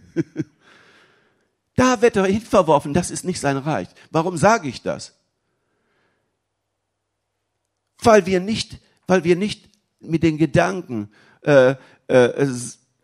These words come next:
uns beschäftigen sollen, dass der Ho-, äh, dass der Teufel aus der Hölle thront. Nein, tut er nicht. Davor hat er Angst.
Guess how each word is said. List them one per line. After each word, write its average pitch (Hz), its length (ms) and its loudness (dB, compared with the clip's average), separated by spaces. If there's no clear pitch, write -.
uns 147 200 -2
beschäftigen 139 680 2
sollen, 131 400 4
dass 127 160 -8
der 120 220 -2
Ho-, 147 160 0
äh, 127 200 2
dass 123 160 -4
der 127 100 -4
Teufel 160 320 -4
aus 117 260 -6
der 107 120 -6
Hölle 131 220 -6
thront. - 460 -14
Nein, 123 180 -6
tut 190 160 -12
er 82 80 -6
nicht. - 320 -10
Davor 104 240 -4
hat 90 140 -6
er - 100 -10
Angst. - 400 -14